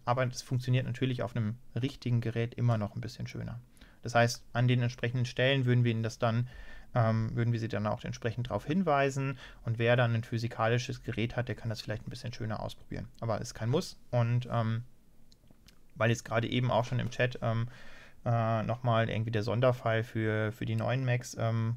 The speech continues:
gepostet wird, ähm, alles, was, alles, was sie selber auch merken, ähm,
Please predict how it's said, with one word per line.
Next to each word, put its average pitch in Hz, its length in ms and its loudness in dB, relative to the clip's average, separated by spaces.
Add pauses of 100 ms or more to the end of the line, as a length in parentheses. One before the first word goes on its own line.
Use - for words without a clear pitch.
gepostet 120 540 -2
wird, 113 280 0 (340)
ähm, 113 200 -4
alles, 131 300 6
was, - 380 0 (540)
alles, 135 240 4
was 123 120 -2
sie 131 100 2
selber 127 380 4
auch 120 120 4
merken, 120 560 0 (220)
ähm, 120 360 2